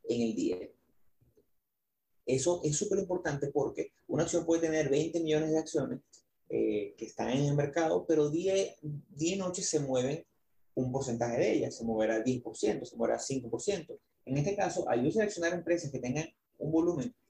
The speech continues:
por encima de quinientas mil, a veces me gusta decir cincuenta, antes me gustaba un millón,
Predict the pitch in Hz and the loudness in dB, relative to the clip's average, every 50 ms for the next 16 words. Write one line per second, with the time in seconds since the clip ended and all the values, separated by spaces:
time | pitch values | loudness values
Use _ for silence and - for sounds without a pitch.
0 | _ _ - 143 139 135 127 127 123 123 - - 190 180 151 123 110 104 - - | _ _ 2 2 4 4 2 0 0 0 -2 -2 -2 -2 -2 -2 -2 -4 -6 -10
1 | - _ _ _ - 131 131 123 113 110 - - - 131 131 123 123 120 123 123 | -20 _ _ _ 0 2 2 2 2 0 -2 -2 2 4 4 4 4 2 2 0
2 | 123 160 180 170 147 156 170 - - _ - - 110 113 113 143 151 151 143 147 | -2 -2 0 0 0 -2 -2 -4 -10 _ -4 -2 0 0 2 2 4 6 6 6
3 | 151 151 156 156 151 147 - 151 131 123 123 170 170 156 - 120 123 - 127 127 | 4 4 2 2 0 0 0 0 0 2 2 0 0 0 0 0 0 0 0 -2
4 | 127 143 156 156 147 131 - - 139 143 151 160 160 156 139 120 113 | 0 0 2 2 2 2 0 0 0 0 0 0 0 -2 -2 -2 -4